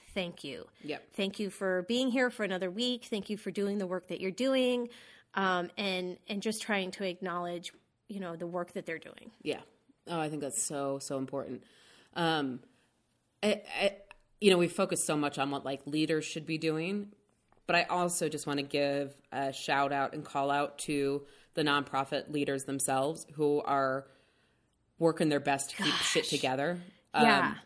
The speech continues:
Speaker 2: <laughs> I, I don't know how many times I've said, "I'm so glad I'm not running a nonprofit <laughs> myself right now."
Speaker 1: I
Speaker 2: It is
Speaker 1: know.
Speaker 2: hard as hell.
Speaker 1: It is really fucking hard. And there is so much pressure being put on
Speaker 2: Mm-hmm.
Speaker 1: these leaders.
Speaker 2: Yeah.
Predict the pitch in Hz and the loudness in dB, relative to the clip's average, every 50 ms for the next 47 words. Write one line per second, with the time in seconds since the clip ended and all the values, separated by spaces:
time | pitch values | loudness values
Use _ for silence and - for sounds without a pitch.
0 | _ _ _ _ _ _ _ _ - - - 226 - 214 - 160 165 170 160 160 | _ _ _ _ _ _ _ _ -2 2 6 6 6 8 8 8 8 8 8 6
1 | 151 160 160 156 151 147 156 147 143 139 147 156 147 - 151 143 - - 147 151 | 4 4 4 4 2 2 2 0 0 0 0 -2 0 0 0 0 0 -2 -2 -2
2 | - - - 170 147 143 156 147 151 147 143 143 139 147 143 151 143 143 139 143 | -2 2 4 4 4 4 4 2 2 2 0 0 -2 -2 -2 0 0 0 0 -2
3 | 147 147 - - 233 214 - - 247 226 196 175 180 - - 151 143 143 - 170 | -2 -4 2 4 4 4 4 4 2 4 4 2 0 2 2 2 2 2 0 -2
4 | 170 - - 196 214 220 214 - - - - 254 240 - 208 220 302 349 339 240 | -2 -2 0 -2 -2 -2 -4 -4 -4 -2 -2 0 4 4 4 6 6 4 2 0
5 | 220 202 185 175 - - - - 175 160 160 156 156 147 - 135 131 - - - | 0 -2 -6 -12 -14 -14 -6 -2 0 2 2 2 2 0 -2 -4 -6 -8 -10 -12
6 | - - - - 147 147 143 139 135 262 277 302 320 302 277 202 214 202 196 202 | -16 -14 -6 0 2 4 4 6 8 8 8 8 6 4 4 4 2 0 2 4
7 | 220 233 240 233 220 220 220 220 - 214 202 - 208 202 196 180 185 180 170 165 | 6 6 8 8 6 6 4 4 4 2 2 2 0 -4 -4 -2 0 0 2 2
8 | 165 180 - - 233 226 226 226 233 240 254 262 240 - - - - - - 233 | 0 -2 -2 -2 0 2 4 4 4 4 4 4 2 0 -2 -2 -2 0 2 4
9 | 220 220 214 226 226 247 254 269 262 - - _ _ _ _ _ 202 190 196 208 | 6 6 6 6 6 4 2 0 -2 -6 -12 _ _ _ _ _ -4 -2 0 2
10 | 202 196 190 190 185 - - - - - _ _ _ _ - - - - - - | 4 4 4 4 2 -2 -6 -6 -8 -8 _ _ _ _ -20 -18 -18 -10 -4 -2
11 | 196 175 - - - 165 135 - - - _ _ - - 180 175 170 170 - - | -2 0 0 -2 -2 -4 -4 -6 -8 -14 _ _ -6 -6 -4 -4 -6 -10 -8 -4
12 | - 151 170 165 - 120 120 117 - - - - - - - - - - 147 131 | -4 -4 -2 -4 -4 -6 -6 -6 -8 -10 -10 -12 -12 -12 -14 -12 -6 -2 -2 -2
13 | 117 107 123 | -2 -4 -8